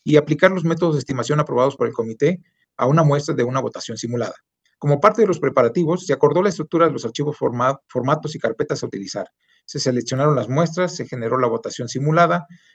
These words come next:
la cual se envió a las juntas distritales con la muestra de casillas a utilizar en este ejercicio. Se realizaron las pruebas de conectividad, así como el envío de las invitaciones a la sesión de trabajo,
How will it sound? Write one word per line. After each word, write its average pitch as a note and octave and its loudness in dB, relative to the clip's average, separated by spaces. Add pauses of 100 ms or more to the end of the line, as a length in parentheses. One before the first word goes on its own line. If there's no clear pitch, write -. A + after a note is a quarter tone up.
(120)
la B2 -2
cual C#3+ 6
se C#3+ -2
envió C3 4
a B2+ 8
las A#2+ 0
juntas C3+ -4
distritales B2+ -6
con A2+ -4
la G#2 -8
muestra B2 -4
de C3+ -2
casillas C#3+ -4
a B2 -2
utilizar A#2+ -4
en G#2 -12
este G#2 -10
ejercicio. F3 -4 (460)
Se - 6
realizaron D3 4
las D#3 2
pruebas E3 0
de D#3 0
conectividad, A#2+ -2 (160)
así C#3+ -8
como D3+ 0
el A#2+ -6
envío C#3 -2
de D3 0
las F#3 -2
invitaciones C#3+ -4
a B2 -8
la A2+ -6
sesión C3 -8
de C3+ -2
trabajo, B2+ -2